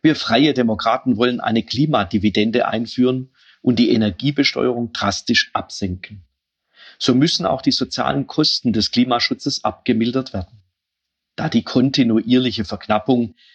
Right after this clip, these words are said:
der Zertifikate auf der einen Seite zu steigenden Preisen und auf der anderen Seite zu höheren staatlichen Einnahmen führen wird, wollen wir die E E G-Umlage aus dem Erneuerbare Energien Gesetz abschaffen,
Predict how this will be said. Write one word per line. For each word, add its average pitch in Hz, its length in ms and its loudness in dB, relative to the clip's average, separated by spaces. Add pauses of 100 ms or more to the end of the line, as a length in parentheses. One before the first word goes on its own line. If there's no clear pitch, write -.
(140)
der 117 100 2
Zertifikate 117 760 0
auf 104 100 -2
der - 200 -2
einen 107 340 0
Seite 120 360 -2
zu 104 120 -4
steigenden 113 540 2
Preisen 123 460 -2 (340)
und 120 120 0
auf 110 140 0
der - 140 0
anderen 135 360 0
Seite 104 320 -2
zu 110 220 -8
höheren 120 360 4
staatlichen 107 520 0
Einnahmen 104 540 0
führen 113 480 -2
wird, 151 240 0 (520)
wollen 131 360 2
wir 151 400 -2
die - 180 2
E 123 300 4
E - 20 2
G-Umlage 117 920 0
aus 104 120 -4
dem 101 140 -4
Erneuerbare 107 680 0
Energien 110 560 -2
Gesetz - 400 -4
abschaffen, 143 640 -4